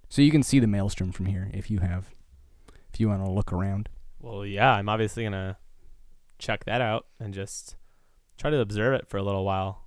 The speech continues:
Speaker 2: I probably, as I get up there, I assume I'm sort of waiting for you guys.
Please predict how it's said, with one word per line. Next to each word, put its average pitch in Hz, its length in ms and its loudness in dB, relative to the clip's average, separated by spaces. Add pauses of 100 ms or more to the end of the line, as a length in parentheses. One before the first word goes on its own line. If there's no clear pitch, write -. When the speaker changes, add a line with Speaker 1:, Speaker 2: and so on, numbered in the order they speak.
Speaker 2:
I 101 60 -8
probably, 135 320 6
as 110 80 2
I 110 80 0
get 110 160 -4
up 107 140 -4
there, 101 220 0
I 98 100 0
assume - 720 -6
I'm 113 140 -4
sort 104 300 0
of 110 80 -4
waiting 135 320 -2
for 190 100 -4
you 202 180 -2
guys. 214 500 0